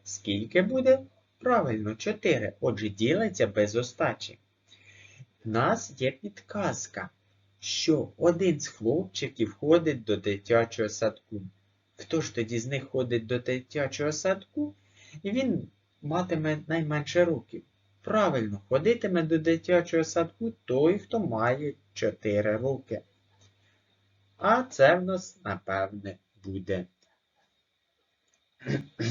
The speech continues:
Ваня. Тому що дванадцять і чотири ми додавали. Тоді Олі скільки років?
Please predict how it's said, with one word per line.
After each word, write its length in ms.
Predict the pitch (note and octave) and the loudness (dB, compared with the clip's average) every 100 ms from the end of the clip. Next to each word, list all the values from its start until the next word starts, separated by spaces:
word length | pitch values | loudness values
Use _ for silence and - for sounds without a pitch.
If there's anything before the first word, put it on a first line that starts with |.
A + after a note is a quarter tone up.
| G#2 G#2 - - | -2 -4 -8 -6
Ваня. 640 | G2+ G2+ G2 F#2 F2+ - _ _ | 4 6 6 4 -4 -8 _ _
Тому 380 | A2 A2+ F#3+ D4 | 2 2 2 2
що 340 | C#4 - B3+ B3+ _ _ _ _ _ _ _ _ _ _ - - | 0 2 0 0 _ _ _ _ _ _ _ _ _ _ -20 -18
дванадцять 960 | E3+ B2 A#2+ C#3 C3 A#2+ A#2 C3+ B2+ E3+ | -10 2 6 6 6 0 -2 -4 -2 -2
і 80 | |
чотири 520 | F3 G3+ G3 A#3+ A#3 F3+ | -2 -2 -2 0 0 0
ми 160 | A#2 | 0
додавали. 640 | B2 A#2 G2+ F#2+ F#2 F2+ - _ _ _ _ _ _ _ _ _ _ _ _ _ _ _ _ | 0 0 0 -6 -6 -8 -12 _ _ _ _ _ _ _ _ _ _ _ _ _ _ _ _
Тоді 320 | A3+ G#3+ A#3+ | 2 4 2
Олі 400 | A#3+ F#3+ D#3+ D3+ | 2 6 4 4
скільки 560 | D3 - B3 C4+ C#4 C4 | -2 -2 -2 0 4 4
років? 420 | B3 A#3+ A#3+ | 4 -2 -4